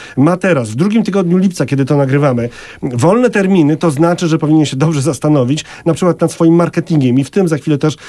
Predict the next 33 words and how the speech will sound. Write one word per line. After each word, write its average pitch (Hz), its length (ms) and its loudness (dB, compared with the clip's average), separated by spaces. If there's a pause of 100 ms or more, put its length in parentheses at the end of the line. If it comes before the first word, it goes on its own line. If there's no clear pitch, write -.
(260)
e, 131 200 2
postaramy 147 480 0
się, 135 160 -2
mm, 135 520 2
pomóc. 147 460 0
Albo 262 280 0
na 262 100 2
przykład 202 300 -4
podniósł 190 440 -2
ostatnio 202 340 -2
ceny 214 400 2 (320)
i 233 100 0
coś 196 240 -2
mu 175 100 2
wypadło, 151 400 0
ktoś 135 200 -2
zrezygnował, 127 560 0
ale 151 100 0
być 175 180 -6
może 220 160 -2
to 226 100 -2
wcale 294 320 0
nie 175 140 4
jest 135 140 0
takie, 135 340 -2
takie 139 240 -2
złe, 131 240 2 (300)
e, 131 100 2
rozwiązanie, 131 640 2
bo 151 100 0
jeżeli 135 300 0
koniec 135 280 0
końców 135 360 -2